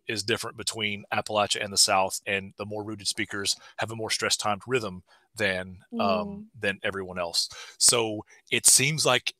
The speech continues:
Speaker 1: every time we, or for at least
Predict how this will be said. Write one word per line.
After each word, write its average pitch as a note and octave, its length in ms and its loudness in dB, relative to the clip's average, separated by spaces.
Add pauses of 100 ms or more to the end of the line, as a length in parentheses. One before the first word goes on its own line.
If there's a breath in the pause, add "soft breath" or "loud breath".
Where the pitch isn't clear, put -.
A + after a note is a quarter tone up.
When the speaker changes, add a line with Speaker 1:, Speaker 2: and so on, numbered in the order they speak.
(300)
Speaker 1:
every B2 400 0
time C#3 420 0
we, A2+ 240 -4 (400)
or F#2+ 200 -10 (240)
for - 100 -6
at A2+ 80 -8
least G#2+ 260 -2